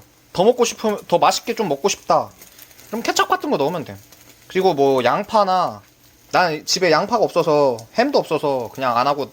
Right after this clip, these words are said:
했는데, 그리고 내 목적은 단백질을 채우기 위함이라 한 건데, 그냥 대충 이런 식으로 해가지고 보면은 다 익었음. 여기다 케첩만 뿌려 먹어도 주엄마탱. 계란말이 끝? 그래서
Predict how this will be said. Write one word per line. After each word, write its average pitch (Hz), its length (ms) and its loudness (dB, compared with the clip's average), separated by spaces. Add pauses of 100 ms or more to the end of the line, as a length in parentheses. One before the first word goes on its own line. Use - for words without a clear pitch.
했는데, 160 440 -8 (360)
그리고 151 200 -2
내 156 180 4
목적은 147 400 0
단백질을 165 460 0
채우기 214 360 0
위함이라 131 460 0
한 175 140 -10
건데, 135 360 -12 (680)
그냥 262 140 -2
대충 226 380 2
이런 196 160 2
식으로 226 260 -2
해가지고 226 600 -2 (360)
보면은 262 460 2 (140)
다 208 140 2
익었음. 180 420 -4 (640)
여기다 254 200 2
케첩만 359 440 0
뿌려 302 160 -2
먹어도 214 380 0
주엄마탱. 202 640 0 (140)
계란말이 220 360 0
끝? - 180 -8 (420)
그래서 226 400 -2